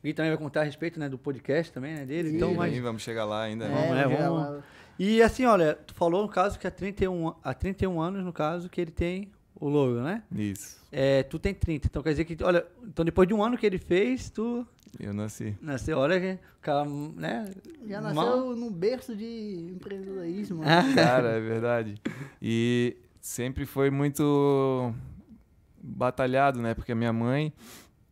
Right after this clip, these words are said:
Speaker 3: cuidava de mim e fazia lanche ao mesmo tempo. Eu deixava eu num berço,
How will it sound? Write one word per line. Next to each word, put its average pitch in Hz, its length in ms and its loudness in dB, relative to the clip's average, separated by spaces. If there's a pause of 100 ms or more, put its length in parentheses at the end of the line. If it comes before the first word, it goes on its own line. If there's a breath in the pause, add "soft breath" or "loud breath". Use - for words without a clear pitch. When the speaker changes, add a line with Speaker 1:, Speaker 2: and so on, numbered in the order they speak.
(480)
Speaker 3:
cuidava 127 380 2
de 120 100 0
mim 147 460 -2 (100)
e 120 140 -4
fazia 127 380 2
lanche 135 260 0
ao 139 80 -2
mesmo 139 220 0
tempo. 147 360 -2 (640 soft breath)
Eu 101 80 -10
deixava 107 460 -4
eu 117 100 0
num 117 160 0
berço, 135 500 -2